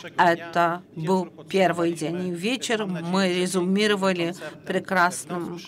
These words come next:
концертом в, э, зале «Носпра». Очень много, э, артистов, много новых интерпретаций, очень приятное время. А у нас впереди еще четыре дня, то есть у нас еще, а,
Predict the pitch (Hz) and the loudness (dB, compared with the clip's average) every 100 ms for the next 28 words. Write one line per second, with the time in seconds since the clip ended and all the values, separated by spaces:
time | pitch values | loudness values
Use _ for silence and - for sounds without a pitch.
0 | 151 143 170 165 160 - 214 208 196 - | -14 -2 0 0 -4 -4 2 2 2 -2
1 | 185 180 180 170 170 160 170 165 190 - | -2 0 -2 -6 -4 -2 -2 -2 -8 -18
2 | 165 190 - 185 170 165 165 156 180 175 | -18 -18 -14 -6 -4 -2 -2 2 4 6
3 | 170 170 165 170 170 156 151 160 147 151 | 4 0 -2 -2 -2 -2 -4 -4 -4 -4
4 | 151 - 185 190 180 180 175 165 156 151 | -6 -4 -4 -4 -4 -2 -2 -2 -2 -2
5 | - - 165 160 160 160 156 160 156 147 | -4 -8 -14 -18 -18 -18 -18 -18 -16 -10
6 | 151 160 151 - 160 156 269 151 202 165 | -6 -4 -4 -4 -6 -4 -6 -4 -6 -6
7 | 160 175 170 160 160 160 170 156 160 156 | -6 -2 -2 -2 -2 2 2 2 -2 -6
8 | 147 185 180 - 160 156 180 220 - 190 | -8 -6 -6 -6 -6 2 2 2 -2 -6
9 | 185 185 - 165 175 190 196 185 185 180 | -6 -10 -18 -18 -16 -4 -2 -2 -4 -2
10 | 175 175 170 175 165 190 269 277 - 208 | 2 4 4 2 -6 -4 -2 -2 -2 -2
11 | 240 254 220 226 233 254 - 254 180 208 | -4 -6 -8 -8 -6 -8 -8 -8 -8 -8
12 | - 233 220 165 175 202 175 - - 170 | -4 0 0 -2 -2 -2 -2 -6 -4 -2
13 | 170 185 - 190 180 170 165 175 - 175 | -2 -4 -6 -2 2 0 0 -8 -4 -4
14 | 165 - 170 160 - 175 170 165 | -4 -6 -16 -18 -6 0 2 2